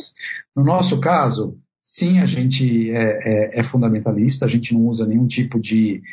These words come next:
é, modelo de, de variação de preço pra identificar,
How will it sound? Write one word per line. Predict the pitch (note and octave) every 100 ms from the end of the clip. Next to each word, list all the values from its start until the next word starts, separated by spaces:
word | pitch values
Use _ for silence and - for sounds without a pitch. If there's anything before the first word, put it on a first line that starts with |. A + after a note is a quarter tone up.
| - -
é, | A2 G#2 G#2
modelo | A#2 C3 - A2+ C#3 C3 A2+ G#2+
de, | G#2 G#2 G2+ G2 G2 F#2+
de | G#2+
variação | A2 A2 G#2+ - A2
de | G#2
preço | - A2 B2+ C3+ -
pra | G#2+
identificar, | G#2+ G#2+ G#2+ - A2+ - G#2+ G2+